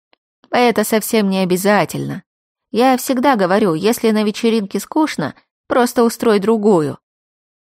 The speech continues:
Я не сильно вникала, что говорил младший принц, а когда он мне дал в руки бокал с шипучим игристым, выпила его почти залпом. Горло обожгло, и по телу разлилось тепло, немного расслабляя,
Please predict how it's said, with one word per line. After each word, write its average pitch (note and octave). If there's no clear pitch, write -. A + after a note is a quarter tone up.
Я D#3
не G#3+
сильно F3+
вникала, D#3+
что -
говорил E3
младший E3
принц, -
а -
когда G#3
он A#3+
мне G#3+
дал G#3
в F#3
руки G3+
бокал F3+
с -
шипучим E3+
игристым, G3+
выпила A3+
его F3+
почти -
залпом. C#3+
Горло F#3+
обожгло, A3
и C4+
по C#4+
телу C4+
разлилось G#3+
тепло, G#3
немного D#3+
расслабляя, C#3+